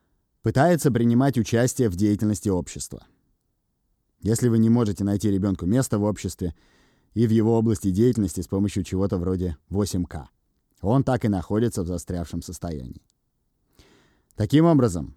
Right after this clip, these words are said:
то, что вы пытаетесь сделать, это привести ребенка в настоящее время.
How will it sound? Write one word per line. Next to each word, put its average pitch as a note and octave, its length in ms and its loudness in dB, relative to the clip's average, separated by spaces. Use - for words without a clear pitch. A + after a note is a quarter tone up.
то, G#2+ 120 -2
что A#2+ 140 -2
вы A2+ 100 2
пытаетесь A2 480 0
сделать, F#2+ 540 -2
это G#2+ 200 -2
привести G#2 460 2
ребенка B2 420 4
в G#2+ 40 0
настоящее G#2+ 680 0
время. G2 400 0